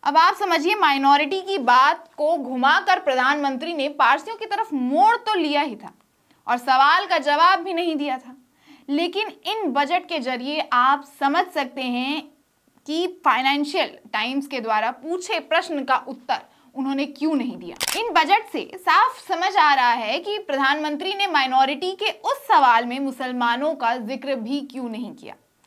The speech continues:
खैर, प्रधानमंत्री के मन में क्या है, ये तो वही जाने। हालांकि ध्यान से गौर करने से, देखने से काफ़ी कुछ समझ आ भी जाता है, लेकिन ज़्यादा मुश्किल नहीं है ये समझना कि दे-, इस देश में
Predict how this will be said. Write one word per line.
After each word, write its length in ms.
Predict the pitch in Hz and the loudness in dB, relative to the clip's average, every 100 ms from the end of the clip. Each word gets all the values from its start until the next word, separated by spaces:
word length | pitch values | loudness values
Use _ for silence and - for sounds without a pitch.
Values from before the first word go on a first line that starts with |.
| _ _ _ _ | _ _ _ _
खैर, 260 | 311 339 | -4 -2
प्रधानमंत्री 840 | 440 277 240 202 254 233 226 233 302 | -2 -4 -4 -6 -6 -8 -8 -10 -8
के 140 | 311 | -6
मन 180 | 262 247 | -4 -4
में 220 | 254 262 | -6 -8
क्या 180 | 254 233 | -4 -4
है, 200 | 233 254 | -2 -6
ये 80 | 254 | -10
तो 120 | 226 | -10
वही 260 | 226 214 247 | -10 -8 -8
जाने। 380 | 226 196 196 247 _ _ _ _ - | -8 -10 -12 -20 _ _ _ _ -2
हालांकि 280 | 339 440 440 | 0 0 -4
ध्यान 360 | 269 277 320 539 | -2 2 2 2
से 240 | 571 554 | 2 0
गौर 280 | 339 349 415 | 4 6 6
करने 320 | 403 392 392 | 2 -2 -2
से, 140 | 403 370 | -6 -6
देखने 400 | 269 277 330 349 | -6 -6 -6 -8
से 140 | 370 | -6
काफ़ी 360 | 370 277 302 370 | 0 0 0 -6
कुछ 260 | 370 370 | -8 -8
समझ 320 | - 262 302 302 - | -6 -4 -4 -6 -2
आ 180 | 240 247 | 0 2
भी 140 | 269 | -2
जाता 320 | 190 160 - | -6 -12 -14
है, 140 | 78 _ _ _ _ _ | -20 _ _ _ _ _
लेकिन 240 | 330 392 320 | -12 -8 0
ज़्यादा 320 | 262 269 381 | 2 2 0
मुश्किल 500 | 302 277 277 381 381 | 0 -2 -4 -6 -4
नहीं 240 | 349 370 | -4 -4
है 240 | 285 214 220 | -6 -6 -6
ये 100 | 302 | -6
समझना 480 | 311 254 226 208 220 | -6 -6 -6 -8 -8
कि 140 | 285 | -8
दे-, 400 | 214 240 254 254 | -10 -10 -10 -8
इस 120 | 339 | -8
देश 440 | 277 277 277 - 254 | -4 -4 -4 -6 -10
में 200 | 196 | -14